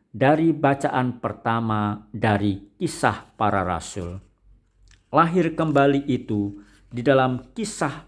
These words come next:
Para Rasul – dikatakan memiliki keberanian. Apa artinya memiliki keberanian? Memiliki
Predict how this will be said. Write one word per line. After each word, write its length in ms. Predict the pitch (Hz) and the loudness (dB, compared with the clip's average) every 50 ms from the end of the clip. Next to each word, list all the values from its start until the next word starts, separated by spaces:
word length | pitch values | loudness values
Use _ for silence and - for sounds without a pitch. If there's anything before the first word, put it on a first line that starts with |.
| _ _ | _ _
Para 240 | - 135 131 131 131 | 0 0 2 2 2
Rasul – 600 | 127 139 135 127 127 - - 101 90 85 85 92 - _ _ _ _ _ _ _ _ _ _ _ _ _ | 2 2 0 0 -2 -6 -10 -10 -10 -10 -10 -14 -18 _ _ _ _ _ _ _ _ _ _ _ _ _
dikatakan 1400 | - 131 120 110 110 - - - - 123 113 104 107 - - 135 131 143 139 - - 131 131 131 127 123 120 123 127 - _ _ _ _ - 120 | -4 -2 -2 -2 -4 -8 -14 -8 -2 -2 0 0 -2 -2 0 0 0 0 0 -2 -4 -2 -2 -2 -4 -6 -8 -10 -12 -16 _ _ _ _ -6 -4
memiliki 1040 | 120 120 113 107 110 110 113 127 127 - - - 117 113 110 107 104 104 - - - - - - - | -2 0 2 2 2 2 2 2 0 0 -4 -4 -4 -2 -2 -2 -2 -4 -6 -10 -16 -20 -20 -14 -4
keberanian. 1120 | - 135 117 - - - - 120 - 110 101 95 95 95 90 90 87 82 82 82 87 95 - _ _ _ _ _ _ _ _ _ _ _ _ _ _ _ _ _ _ _ _ _ - - - - - _ _ - - - - - - - - _ _ _ _ - | -2 0 0 0 -2 -6 -6 -2 0 0 0 0 -2 -4 -6 -8 -8 -10 -10 -12 -14 -16 -18 _ _ _ _ _ _ _ _ _ _ _ _ _ _ _ _ _ _ _ _ _ -20 -20 -20 -20 -20 _ _ -20 -20 -20 -20 -20 -20 -20 -20 _ _ _ _ -2
Apa 320 | 143 175 175 - 190 180 - | 0 0 2 2 0 0 2
artinya 480 | 170 175 175 - 185 175 180 175 175 | 0 0 0 0 0 0 2 0 0
memiliki 560 | 175 175 170 170 170 170 175 170 170 180 - | 0 0 0 2 2 2 2 2 2 0 2
keberanian? 800 | - 170 165 160 151 156 156 160 160 165 165 165 175 190 202 - - - _ _ _ _ - - _ - - - - - - - - - - - - | 2 0 2 2 4 4 4 4 2 2 0 0 -2 -4 -8 -12 -16 -20 _ _ _ _ -20 -20 _ -20 -20 -20 -20 -20 -20 -20 -20 -18 -16 -8 -2
Memiliki 960 | 117 117 117 117 113 113 110 127 156 151 156 - 147 139 139 139 143 143 139 | 0 0 2 2 2 4 4 4 4 2 2 0 -2 0 0 -2 -4 -6 -10